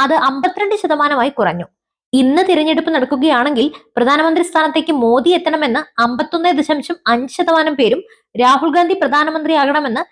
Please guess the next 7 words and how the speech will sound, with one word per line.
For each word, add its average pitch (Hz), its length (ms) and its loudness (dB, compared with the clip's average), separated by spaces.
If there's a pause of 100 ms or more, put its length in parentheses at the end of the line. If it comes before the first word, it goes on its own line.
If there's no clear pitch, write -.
(200)
ഇരുപത്തിനാല് 311 560 0
ദശാംശം 302 360 -2 (120)
ഏഴ് 262 320 4
ശതമാനം 277 400 0
പേരും 277 180 2 (160)
അഭിപ്രായപ്പെടുന്നു. 226 720 0 (520)
എന്തൊക്കെയായാലും 285 720 0